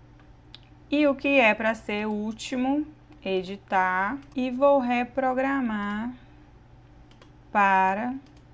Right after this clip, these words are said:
dezoito e três. Isso é uma falha do queridíssimo Zuckerberg, tá? Eu acho que eu vou até dar uma ligada pra ele pra saber se eu ganho alguma coisa com isso. Dar esse spoiler pra ele aqui do que tá acontecendo.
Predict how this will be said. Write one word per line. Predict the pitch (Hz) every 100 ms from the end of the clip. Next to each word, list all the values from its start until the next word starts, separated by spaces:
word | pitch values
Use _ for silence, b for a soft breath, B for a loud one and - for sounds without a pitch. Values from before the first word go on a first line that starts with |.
| - - - - - - -
dezoito | - 233 214 196 190 226
e |
três. | 214 226 185 185 - - - - - B B B B -
Isso | -
é | 226
uma | 247 285
falha | - 277 262 269
do | 247 262 254
queridíssimo | 208 202 185 208 214 202 190
Zuckerberg, | 190 208 208 226 220 180 180 180 175
tá? | 185 190 196
Eu | 196
acho | 208
que | -
eu |
vou | 196
até | 220
dar | 220 247
uma | 254
ligada | 262 247 208 196 196
pra | 196 202
ele | 190 196
pra | 208
saber | 208 208 202
se | 208
eu | 202
ganho | 202
alguma | 202 208 214
coisa | 202 202
com | 214 240
isso. | 214 277 - - - - B B B B B -
Dar | 185
esse | 185 -
spoiler | 208 - 196 190 196 190
pra | 196 190
ele | 190
aqui | 190 185
do | 185
que | -
tá | 190
acontecendo. | 190 196 202 - -